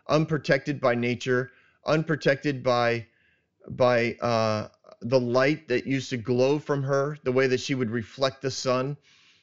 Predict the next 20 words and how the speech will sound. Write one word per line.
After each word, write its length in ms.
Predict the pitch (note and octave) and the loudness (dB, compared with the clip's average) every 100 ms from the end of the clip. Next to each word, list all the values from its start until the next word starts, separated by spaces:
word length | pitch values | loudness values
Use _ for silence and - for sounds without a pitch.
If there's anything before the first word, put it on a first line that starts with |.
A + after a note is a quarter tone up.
| _ - | _ 0
and, 260 | C3+ A#2+ - | 0 0 0
and 260 | B2+ A#2 | 0 2
move, 400 | A#2+ C#3+ D3 C3 - _ _ _ - | 2 2 0 -4 -14 _ _ _ -6
uh, 280 | A#2+ A2+ - | -4 -4 -2
in 180 | C3+ C3+ | 0 0
and 120 | B2+ | 2
out 160 | B2+ | 2
of 140 | B2+ A2+ | 0 -4
creation. 580 | C#3+ C3 C3+ - C#3 - - - _ | 0 2 2 0 -6 -6 -20 -20 _
She 180 | - C3+ | -10 -8
can't 320 | - C3+ A#2 | -2 -2 2
really 260 | C3 B2+ | 2 0
hear 600 | A2+ - D3 D3+ D#3+ D3 - | -2 -4 0 2 0 -6 -4
the 100 | C3+ | -2
words 540 | B2+ D3 D3+ D3+ - - _ - | 2 2 2 -2 -10 -16 _ -4
of 280 | C3 C3+ B2 | 0 0 -2
creation 500 | D3+ D3 C#3+ D#3 C#3+ | -2 0 0 -2 -2
anymore. 540 | C#3 C3+ C#3+ C#3+ C#3+ - - | -2 -2 0 0 -2 -12 -20
She, 500 | - - D3 B2 F2 _ | -14 -4 -2 -2 -8 _
she, 280 | A#2 - C#3+ | -10 -4 -6